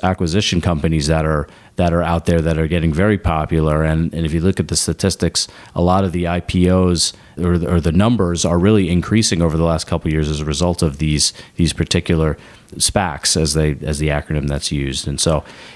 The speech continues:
you know, again, we, I wanted to mention that. Again, it's probably not going to be the vast majority of businesses when they have a plan that that's gonna be an option for them, but it might be a viable one depending on your company. So I would have that conversation at least just to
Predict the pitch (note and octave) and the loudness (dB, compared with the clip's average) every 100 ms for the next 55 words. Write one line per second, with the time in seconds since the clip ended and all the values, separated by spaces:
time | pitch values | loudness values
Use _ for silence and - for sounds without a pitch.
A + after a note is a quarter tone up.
0 | - G2+ F#2 G2 F#2+ G2+ G#2+ A#2 A2 G2 | 0 2 2 0 -2 -2 0 0 0 -2
1 | G#2 G2+ G#2 G#2 G2 F#2 F#2+ - - F2+ | -4 -4 -6 -4 -4 -6 -8 -8 -4 0
2 | F#2+ G#2 G2 G2 F#2+ F#2 F#2+ F#2 F2 E2 | 2 2 2 0 -2 0 2 2 0 2
3 | F2+ F2+ E2+ - - - _ - - E2 | 4 4 0 -4 -20 -20 _ -8 -2 0
4 | F2 F2+ - E2+ F#2 F2+ F2 E2+ C#2+ F2+ | 0 0 0 2 2 2 0 -2 0 0
5 | E2+ D#2+ F2+ E2 D2+ F2 D#2+ D#2+ F2+ E2+ | 2 0 2 0 0 0 2 2 0 -2
6 | D#2+ F#2+ F2+ E2+ D#2 E2+ E2+ - D#2+ E2 | -2 0 0 0 0 0 0 0 2 2
7 | E2 E2 - E2 F#2 F2 F2 E2 E2 - | 2 0 0 0 0 2 2 0 -2 -6
8 | - - F#2 F#2 G2 G2+ A2 G2 G#2+ A#2 | -18 -4 -2 2 2 2 2 2 0 0
9 | E2+ D2+ D2 E2+ F2 F2 E2+ E2 D#2 G2 | -2 -2 -2 -2 0 2 2 2 0 0
10 | F#2+ D2 C2+ - D#2 - - - - E2 | -2 -4 -4 -2 -2 -2 -12 -20 -4 -2
11 | D#2+ E2+ F2 D#2+ D#2+ - F2 D#2+ D#2 F2 | 0 0 0 -4 -6 -4 -2 -2 -4 -4
12 | D#2 E2+ D#2 D#2+ - C2+ D#2+ E2 - D#2+ | -2 0 2 0 0 -6 -4 -2 0 -2